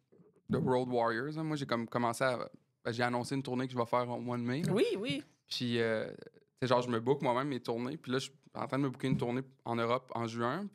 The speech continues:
Speaker 1: Puis ça, ça nécessite d'envoyer des emails à plein, plein, plein d'endroits. Genre, comme, puis j'ai eu une des réponses les plus malades ever d'une salle de show en Slovénie qui m'a dit, euh, genre, « Ah, désolé, euh,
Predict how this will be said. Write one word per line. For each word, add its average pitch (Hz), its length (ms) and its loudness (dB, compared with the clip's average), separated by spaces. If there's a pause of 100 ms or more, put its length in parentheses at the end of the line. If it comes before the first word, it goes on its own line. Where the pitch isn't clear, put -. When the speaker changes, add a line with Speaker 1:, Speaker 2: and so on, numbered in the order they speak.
(180)
Speaker 1:
Puis 117 520 -4 (240)
ça, 135 100 4
ça 139 120 2
nécessite 120 440 -2
d'envoyer 127 220 2
des 139 80 0
emails 127 260 0
à 120 60 -4
plein, 135 260 -2
plein, 139 160 -2
plein 139 160 -2
d'endroits. 120 580 0
Genre, 120 300 -4
comme, 117 300 -10 (160)
puis 117 280 -20 (380)
j'ai 120 100 0
eu 131 40 4
une 143 80 4
des 127 80 2
réponses 120 360 0
les 131 60 -14
plus 123 180 -8
malades 117 420 0
ever 120 360 -2
d'une 120 260 -2
salle 123 300 0
de 120 100 -2
show 131 320 -6 (540)
en 123 240 4
Slovénie 131 800 2
qui - 140 -6
m'a 120 140 0
dit, 120 420 -4 (840)
euh, 117 600 2 (920)
genre, « 117 380 0 (560)
Ah, 139 220 4
désolé, 131 560 4
euh, 117 180 -2